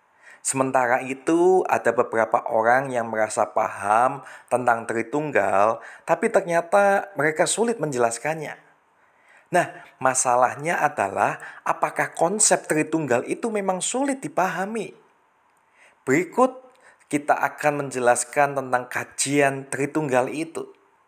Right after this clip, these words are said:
Beberapa hal yang membuat konsep Tritunggal sulit dipahami adalah, pertama, kadang banyak orang memahami pengertian satu sebagai satu yang absolut tunggal.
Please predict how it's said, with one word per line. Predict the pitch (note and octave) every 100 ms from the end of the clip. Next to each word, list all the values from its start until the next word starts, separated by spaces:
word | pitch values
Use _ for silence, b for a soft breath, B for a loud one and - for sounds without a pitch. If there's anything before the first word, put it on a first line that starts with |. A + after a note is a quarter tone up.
| b b b b b
Beberapa | - C3+ D3+ D#3+ D#3+
hal | C#3 D3+ D#3+
yang | D#3 D3+
membuat | D3 C#3 C3+ -
konsep | C3+ C3+ C3 G#3 -
Tritunggal | F#3 E3+ E3 C3
sulit | B2 - G#3 A3+
dipahami | D3+ A2 G#2+ A2 C3+
adalah, | A2 - G2 G#2 - - - _ b b b
pertama, | b - - D3 E3 B2 - - _ _ _ b b b b
kadang | - - A#2+
banyak | B2 C3
orang | C3 D3 D3+
memahami | D#3 D3+ D3 C3+ C#3 F#3 A3+ F#2 - b b b _
pengertian | A#2 B2+ - - F#3+ G#3+ A3+
satu | - F3+ D#3 - A2 G#2+ A2+
sebagai | - - - A2 A#2 A2
satu | - A#2 - D#3+
yang | D#3 D3 -
absolut | C3 - - C3 D#3 -
tunggal. | - G#3 F#3+ C#3 -